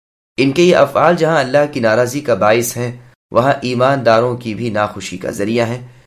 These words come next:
جن لوگوں میں ایسی بےہودہ صفتیں ہوتی ہیں، ان کے دل پر اللہ تعالیٰ مہر کر دیتے ہیں، جس کے بعد انہیں نہ اچھائی اچھی لگتی ہے، نہ برائی برائی لگتی ہے۔ ہر وہ شخص جو حق سے سرکشی کرنے والا ہو اور تکبر و غرور کرنے والا ہو۔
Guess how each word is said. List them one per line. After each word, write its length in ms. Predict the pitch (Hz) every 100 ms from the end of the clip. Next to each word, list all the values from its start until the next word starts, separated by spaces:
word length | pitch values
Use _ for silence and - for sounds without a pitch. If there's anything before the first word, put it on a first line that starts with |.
| _ -
جن 260 | - 143
لوگوں 300 | 139 151 190
میں 160 | 196 202
ایسی 400 | 202 135 135 147
بےہودہ 440 | 104 127 131 147 135
صفتیں 380 | 120 110 107 104
ہوتی 360 | 98 92 113
ہیں، 180 | 131 143 - _ _ -
ان 100 | 131
کے 140 | 135
دل 140 | 127 143
پر 120 | 143
اللہ 220 | 127 120 113
تعالیٰ 180 | 110 104
مہر 220 | 95 95
کر 180 | 101 95
دیتے 300 | 104 95 110
ہیں، 120 | 113 - _ _ _ -
جس 260 | 98 143 -
کے 140 | 143
بعد 220 | 131 143 -
انہیں 260 | 123 135
نہ 80 | 135
اچھائی 640 | - - - 127 123 139 -
اچھی 360 | 120 123 - 147
لگتی 420 | 135 123 - 131
ہے، 100 | 139
نہ 80 | 143
برائی 380 | 104 110 104 -
برائی 280 | 95 98 110
لگتی 320 | 117 135 127
ہے۔ 160 | 135 - - _ _ _ -
ہر 140 | 135 156
وہ 140 | 180 185
شخص 280 | 185 185
جو 120 | 165 147
حق 200 | 156 -
سے 140 | 160
سرکشی 440 | 139 123 135 143
کرنے 300 | 135 127 127
والا 360 | 117 117 120 117
ہو 260 | 127 147 151 - _ _ -
اور 80 | -
تکبر 500 | - 98 131 113 143
و 100 | 127
غرور 320 | 117 175 196
کرنے 220 | 123 107
والا 300 | 98 92 -
ہو۔ 100 | -